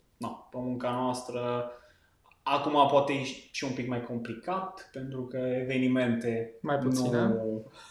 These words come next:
Speaker 1: <laughs> da, nu, nici nu știu... Da, s-, sunt foarte limitate, că
Speaker 2: Mhm.
Speaker 1: lumea e limitată la numărul de persoane și atunci,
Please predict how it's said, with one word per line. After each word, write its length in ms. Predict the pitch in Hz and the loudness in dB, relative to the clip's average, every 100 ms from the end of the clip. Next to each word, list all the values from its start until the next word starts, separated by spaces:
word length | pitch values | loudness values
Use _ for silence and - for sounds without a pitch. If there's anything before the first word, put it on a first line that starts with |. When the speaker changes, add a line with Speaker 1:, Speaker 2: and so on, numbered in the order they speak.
| - 123 | -4 6
Speaker 1:
<laughs> 560 | 180 196 196 - - - | 10 10 10 6 -8 0
da, 500 | 127 123 127 - 156 - _ - 139 139 - 156 | 4 4 2 -6 -14 -20 _ -16 -10 -4 -2 2
nu, 160 | 160 160 | 2 2
nici 220 | 156 156 | 2 2
nu 60 | 156 | 0
știu... 460 | - 160 147 - - _ | 0 0 0 -2 -10 _
Da, 260 | 156 135 - | 4 6 6
s-, 260 | - - | 0 -6
sunt 120 | 160 - | -4 2
foarte 340 | 160 147 151 | 6 6 4
limitate, 640 | 147 151 147 123 110 120 | 2 0 2 4 4 0
că 60 | 123 127 | -2 -4
Speaker 2:
Mhm. 160 | 135 | 0
Speaker 1:
lumea 200 | 131 127 | 2 2
e 40 | 127 | 2
limitată 480 | 127 127 127 120 | 2 0 2 2
la 120 | 120 123 | 2 2
numărul 320 | 123 123 120 | 0 0 0
de 140 | 113 | 0
persoane 420 | 120 - 139 127 | -2 -6 -6 -6
și 120 | 131 131 | -8 -10
atunci, 340 | 135 127 | -12 -16